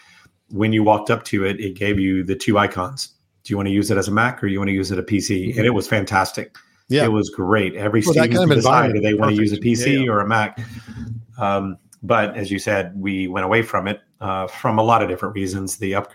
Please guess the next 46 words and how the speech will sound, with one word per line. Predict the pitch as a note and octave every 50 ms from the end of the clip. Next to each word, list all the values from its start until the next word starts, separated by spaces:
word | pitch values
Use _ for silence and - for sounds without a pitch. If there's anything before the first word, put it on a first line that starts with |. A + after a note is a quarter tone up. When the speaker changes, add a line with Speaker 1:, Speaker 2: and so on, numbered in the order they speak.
| - -
Speaker 1:
you | G#2 G2+ G#2
know, | G2+ G2
you | G2 G2 G#2
basically | A#2+ A#2+ A#2 A2+ - - - A2+
were | G#2 G#2 G#2
updating | G#2 - - G#2+ G2 G2 F#2+
two | - - A2+
licenses | G#2 G#2 G#2 G2+ - G2+ - - G2+ F#2+ F2+ F#2
on | F#2+ F#2+
every | G2 F#2+ F#2+ F2+
computer, | - G2 F2 - G#2+ G#2+ F#2+ F#2 F#2 - _ _ - - - - - - - _ _ -
which | G#2+ G2+ - -
was | G2+ F2+
a | G2+
problem, | - - G#2 F#2+ F#2 F2+ F#2 F#2 G2 G2 _ _ -
right? | - F#2+ G2+ G2+
You're | G2 F#2+ -
Speaker 2:
Yeah. | -
Speaker 1:
paying | G#2+ G#2 G2+ G2+ G2 -
for | - G2+
both | E2+ G2+ G2 F#2
of | - F#2+
those | F2 G2 F#2 F#2 F#2 F2+ - -
Speaker 2:
Mm-hmm. | A#2 A2 G2 G2+
Speaker 1:
and, | G2 F#2+ F#2+ F#2+ F#2+ F2+
uh, | F#2+ F#2 F#2 F#2 -
and | G#2+ G#2+ -
having | G2 G#2 G2+ - F#2+
to | G2
update | G2 - - - - F#2+ F2+ -
both | - G2 - -
of | F#2+
those. | F#2 F#2+ F#2+ F#2
And | G2 G2
you | G2
had | G2 G2+ G2
to | -
have | - G2+ G#2+ G2+ G#2
a | G2+
P | - - A#2 G2+
C | - - A#2 G#2+
person | G#2 - G#2+ G#2 - - G2+ G2
and | G2+ G#2
a | G#2
Mac | G#2 G#2 G#2 - -
person. | - A2 G2+ - - G#2 G2 -